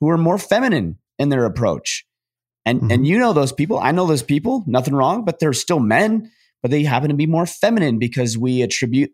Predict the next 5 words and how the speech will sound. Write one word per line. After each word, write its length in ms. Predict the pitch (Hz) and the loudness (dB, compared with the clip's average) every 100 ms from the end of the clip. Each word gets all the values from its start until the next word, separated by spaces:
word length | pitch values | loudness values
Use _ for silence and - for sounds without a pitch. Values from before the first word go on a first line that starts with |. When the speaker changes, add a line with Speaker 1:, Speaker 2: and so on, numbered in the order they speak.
| _ | _
Speaker 1:
the 60 | 135 | -8
characteristics 920 | - 120 123 127 110 110 - 95 - - - - _ - | -4 -2 -2 -2 -2 0 -2 -2 -4 -8 -16 -20 _ -4
of 340 | 101 101 95 | 0 0 -2
nurturing 920 | 98 113 123 127 - 123 120 120 117 107 | -2 0 0 0 0 0 2 2 0 0
and 160 | 85 | -2